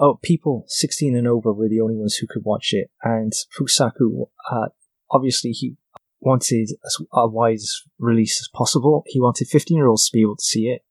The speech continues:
Um, the cast is, uh, consists of many fifteen-year-olds as well. And, um, so he actually went around to different schools, uh, showing it to kids.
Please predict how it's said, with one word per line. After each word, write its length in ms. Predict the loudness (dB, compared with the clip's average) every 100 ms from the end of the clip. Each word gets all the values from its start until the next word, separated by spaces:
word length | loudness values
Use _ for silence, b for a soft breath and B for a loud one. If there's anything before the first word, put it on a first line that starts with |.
| -2
Um, 320 | 0 0 0
the 80 | -2
cast 600 | 0 0 0 -4 -8 -16 -12
is, 180 | -8 -8 -4
uh, 220 | -2 -2 -4 -10 _ -8
consists 420 | -2 2 2 2
of 120 | 0
many 200 | 2 2
fifteen-year-olds 800 | 2 0 -2 -2 -2 0 -2 -2
as 120 | -4
well. 240 | -2 -2 -4 _ B B B B B B _
And, 400 | -2 0 0 0
um, 440 | 0 0 0 -2 -6
so 540 | -6 0 2 2 0 -4 _ _
he 260 | -14 -14 _ -6
actually 300 | -4 0 2
went 280 | 2 0 -2 _
around 360 | -2 0 0 -4
to 80 | -4
different 260 | -4 -2
schools, 680 | -2 0 0 0 -4 -10 -12 _ -6
uh, 160 | -4 0
showing 360 | 4 6 6
it 100 | 2
to 100 | -6
kids. 500 | -2 -2 -2 -6 -10